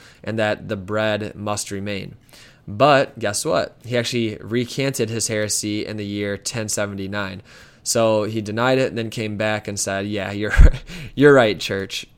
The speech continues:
Jesus truly is body, blood, soul, and divinity present in the Eucharist, and no more bread or no more wine is even there. It's all Jesus." And so, um,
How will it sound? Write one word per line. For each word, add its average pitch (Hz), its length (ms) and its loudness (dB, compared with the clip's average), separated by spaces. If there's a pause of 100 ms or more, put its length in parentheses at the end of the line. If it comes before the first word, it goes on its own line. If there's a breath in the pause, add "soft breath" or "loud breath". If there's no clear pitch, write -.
(300)
Jesus 110 380 -2
truly 110 440 0
is 98 360 -4
body, 101 260 -2
blood, 98 240 -6
soul, 98 160 -6
and 95 100 -8
divinity 95 520 -8
present 101 360 -6
in 101 80 -8
the 101 80 -6
Eucharist, 98 520 -6
and 98 120 -8
no 101 140 -6
more 101 160 -6
bread 95 300 -6
or 95 120 -10
no 98 160 -8
more 101 160 -6
wine 98 320 -8
is 95 200 -10
even 95 180 -10
there. - 240 -12 (400 loud breath)
It's 92 140 -2
all 110 140 2
Jesus." 95 540 -8 (520 loud breath)
And 117 240 0
so, 107 420 2 (960)
um, 110 500 0